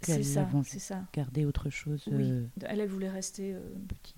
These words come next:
Speaker 1: petite échelle.
Speaker 2: Mhm.
Speaker 1: Et du coup, ben, ce que j'ai fait, c'est que, hum, j'ai créé ma propre, euh, société de production avec, euh, mon ex-mari et deux autres personnes.
Speaker 2: D'accord.
Speaker 1: Et, euh, pour faire les choses à fond, en
Speaker 2: Mhm.
Speaker 1: fait, on a changé de pays parce que, parce qu'en fait, à l'époque,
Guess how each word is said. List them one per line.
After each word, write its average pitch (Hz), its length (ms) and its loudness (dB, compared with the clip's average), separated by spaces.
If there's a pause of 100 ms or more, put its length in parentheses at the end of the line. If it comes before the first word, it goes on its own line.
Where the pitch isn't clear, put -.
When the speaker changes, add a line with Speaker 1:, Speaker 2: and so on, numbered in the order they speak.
Speaker 1:
petite - 340 -10
échelle. 180 320 -6
Speaker 2:
Mhm. 180 280 6
Speaker 1:
Et 196 100 -4
du 185 100 -8
coup, 240 220 -4
ben, 190 200 0
ce - 120 -4
que 202 80 -4
j'ai 196 160 0
fait, 214 300 -2
c'est - 180 -6
que, 190 380 -2
hum, 185 320 -2
j'ai 185 240 -2
créé 202 200 -2
ma 196 140 2
propre, - 420 -6
euh, 190 200 -2
société 196 420 -8
de - 60 -14
production 220 600 0
avec, 196 360 -2
euh, 185 120 -2
mon 180 180 -2
ex-mari 190 500 -4
et 196 80 -2
deux 190 240 -4
autres 180 100 -10
personnes. 214 540 0
Speaker 2:
D'accord. 147 320 2
Speaker 1:
Et, 196 240 2
euh, 190 520 -2
pour 214 140 -6
faire 208 160 -4
les 202 140 0
choses 202 200 -6
à 196 120 0
fond, 254 320 2
en 208 160 0
Speaker 2:
Mhm. 185 140 10
Speaker 1:
fait, 220 180 8
on 196 100 0
a 202 80 0
changé 226 300 0
de - 40 -4
pays 208 280 -2
parce 208 260 -2
que, 196 400 -4
parce 196 160 -6
qu'en 196 100 -4
fait, 226 300 -6 (140)
à 196 80 0
l'époque, 214 580 0